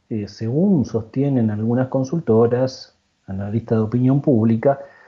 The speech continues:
Javier Milei continuaría manteniendo cierto nivel de imagen positiva, a pesar de lo que está pasando, digamos, la inflación, eh, todavía sigue en niveles altísimos,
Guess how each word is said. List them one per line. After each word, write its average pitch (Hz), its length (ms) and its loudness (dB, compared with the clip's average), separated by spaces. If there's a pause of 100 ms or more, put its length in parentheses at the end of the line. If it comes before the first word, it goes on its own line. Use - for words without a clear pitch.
(220)
Javier 185 360 0
Milei 190 340 2
continuaría 151 680 -2 (280)
manteniendo 139 760 0
cierto 160 460 0
nivel 139 340 0
de 123 80 0
imagen 131 380 -4
positiva, 123 800 -2 (920)
a 120 180 -4
pesar 185 460 0
de 180 320 0
lo 131 180 -2
que 95 60 -10
está 131 160 -8
pasando, 123 720 -4
digamos, 107 720 -10 (420)
la 104 100 -10
inflación, 151 840 0 (280)
eh, 92 220 -14
todavía 113 380 -4
sigue 117 220 -4
en 113 80 2
niveles 110 360 0
altísimos, 127 840 0